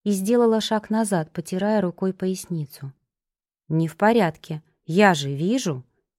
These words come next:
не унимался он и, подойдя ближе, обхватил ладонями моё лицо, заставляя посмотреть ему в глаза.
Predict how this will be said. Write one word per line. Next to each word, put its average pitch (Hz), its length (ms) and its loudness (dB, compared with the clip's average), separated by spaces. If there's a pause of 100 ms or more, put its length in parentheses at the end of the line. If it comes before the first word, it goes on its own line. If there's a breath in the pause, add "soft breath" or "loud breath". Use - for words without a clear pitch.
не 190 140 6
унимался 196 680 2
он 240 240 0 (340 loud breath)
и, 214 80 -2
подойдя 214 480 4
ближе, 214 380 2
обхватил 202 500 0
ладонями 202 540 2
моё 196 320 0
лицо, 202 500 -2 (280 loud breath)
заставляя 190 680 0
посмотреть 196 640 -2
ему 190 160 2
в 180 80 -6
глаза. 180 520 -4